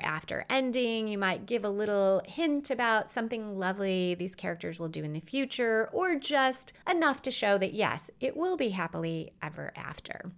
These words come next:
If it's suspense or mystery and the protagonist has prevailed, usually the reader wants that emotional satisfaction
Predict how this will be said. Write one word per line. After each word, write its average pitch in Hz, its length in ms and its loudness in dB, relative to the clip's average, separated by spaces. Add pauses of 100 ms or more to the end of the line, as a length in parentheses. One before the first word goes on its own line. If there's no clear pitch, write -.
(160)
If 220 360 6
it's 190 280 -2
suspense 254 800 -2
or 185 120 -4
mystery 220 680 -4 (160)
and 190 160 -2
the 175 40 -4
protagonist 170 640 -6
has - 260 -12
prevailed, 214 800 0 (140)
usually 370 460 4
the 330 100 0
reader 302 320 0
wants 226 520 -2
that 208 340 -4
emotional 196 520 -6
satisfaction 202 1200 -4